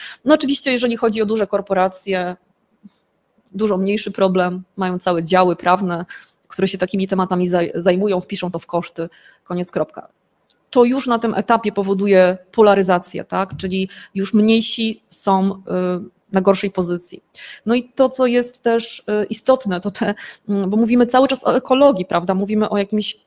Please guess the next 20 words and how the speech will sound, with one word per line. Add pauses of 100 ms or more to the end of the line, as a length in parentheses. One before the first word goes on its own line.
(640)
temacie
związanym
z
tym,
że (360)
interesariuszem
jest
matka
natura. (1080)
Z-,
z-, (180)
moi
drodzy,
normy
środowiskowe
to
jest
tak
naprawdę (320)
ścisła